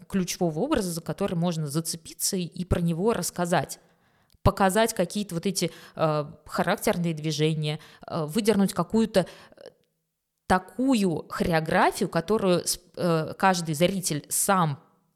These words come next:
заметит и сам ее как-то додумает. Вот. И зде-, здесь, ну, как бы можно говорить о том, что там четверные, э, тройной аксель. Здесь я бы их вообще разделяла. И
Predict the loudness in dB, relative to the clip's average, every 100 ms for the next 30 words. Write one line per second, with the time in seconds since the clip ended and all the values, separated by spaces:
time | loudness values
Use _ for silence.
0 | _ _ -8 0 2 4 4 2 -4 -14
1 | _ _ _ _ -2 2 2 2 2 0
2 | -2 -4 0 0 2 0 2 2 -2 -18
3 | _ _ _ _ _ _ _ _ _ _
4 | _ _ _ _ -2 -2 -2 -4 -6 -4
5 | -6 -4 0 0 0 -2 -4 -4 0 0
6 | 0 -4 0 2 2 2 2 2 0 -2
7 | 0 -2 -2 -2 0 -2 0 2 2 0
8 | 0 -2 -6 -18 -4 0 0 2 4 4
9 | 6 6 4 2 2 0 -2 -6 0 2
10 | 2 0 0 0 0 -2 0 0 0 -2
11 | 0 2 2 0 -4 -20 -20 -20 -12 -12